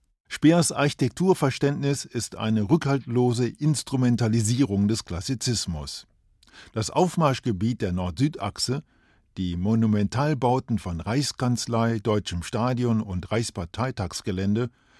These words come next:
von Klaus Heinrich sehr erhellend analysiert,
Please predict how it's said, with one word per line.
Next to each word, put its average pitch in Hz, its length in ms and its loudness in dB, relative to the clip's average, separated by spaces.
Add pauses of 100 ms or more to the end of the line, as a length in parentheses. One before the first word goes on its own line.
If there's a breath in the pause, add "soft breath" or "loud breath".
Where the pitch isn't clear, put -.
(140 soft breath)
von 87 240 -6
Klaus 101 400 -4
Heinrich 107 460 -2
sehr 107 280 -2
erhellend 92 720 -2
analysiert, 98 800 2